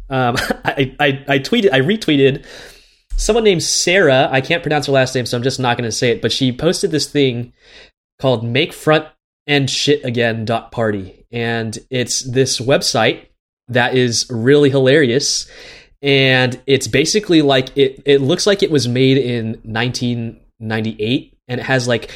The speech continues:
really terrible animations. It uses, like, H T M L is like Blink. Um, I'm sure if I turned my music on, there would be, like, terrible <laughs> music playing in the background. But it's funny because when you scroll down enough, it's like, "Remember when front end was fun?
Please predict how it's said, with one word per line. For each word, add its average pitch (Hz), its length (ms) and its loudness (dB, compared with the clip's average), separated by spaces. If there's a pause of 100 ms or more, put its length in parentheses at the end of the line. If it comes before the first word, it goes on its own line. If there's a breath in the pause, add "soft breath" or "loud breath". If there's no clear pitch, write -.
(200 loud breath)
really 165 260 4
terrible 165 520 0
animations. 143 720 2
It 135 80 -4
uses, 139 260 2
like, 131 220 0
H 143 200 0
T 151 140 0
M 139 80 2
L 139 80 2
is 135 100 0
like 110 220 -2
Blink. 135 540 -2 (420 loud breath)
Um, 117 680 -2 (640 soft breath)
I'm 139 120 0
sure 165 260 2
if 160 100 0
I 143 60 4
turned 143 180 -2
my 139 100 2
music 139 320 2
on, 151 120 0
there 151 100 2
would 139 100 0
be, 139 160 2
like, 127 260 0
terrible 147 520 4
<laughs> - 20 -2
music 135 320 0
playing 127 220 2
in 147 80 0
the 151 60 0
background. 139 720 0
But 143 140 0
it's - 220 -2
funny 190 260 0
because 147 720 -2 (420 soft breath)
when 139 80 -4
you 139 60 0
scroll 220 240 4
down 214 200 4
enough, 135 460 0
it's 139 180 -4
like, 131 200 0
"Remember 208 340 0
when 143 120 0
front 156 260 -2
end 147 120 -2
was 127 140 -4
fun? 151 400 -4